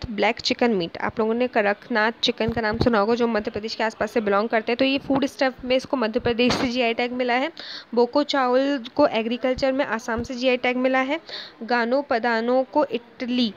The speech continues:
से manufactured product में इसको जीआई tag मिला है। अब आपने ये देखा होगा कि यहाँ पे Italy है, है ना? Italy India में तो आता नहीं है,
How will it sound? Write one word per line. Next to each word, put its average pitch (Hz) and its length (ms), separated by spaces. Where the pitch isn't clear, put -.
से 294 60
manufactured 247 640
product 262 500
में 285 320
इसको 277 360
जीआई 247 260
tag 247 180
मिला 254 240
है। 277 300
अब 247 140
आपने 240 300
ये 247 180
देखा 233 340
होगा 226 300
कि 269 160
यहाँ 247 220
पे 277 140
Italy 254 360
है, 214 140
है 233 300
ना? 254 160
Italy 277 240
India 262 200
में 262 120
तो 277 80
आता 277 180
नहीं 285 140
है, 311 80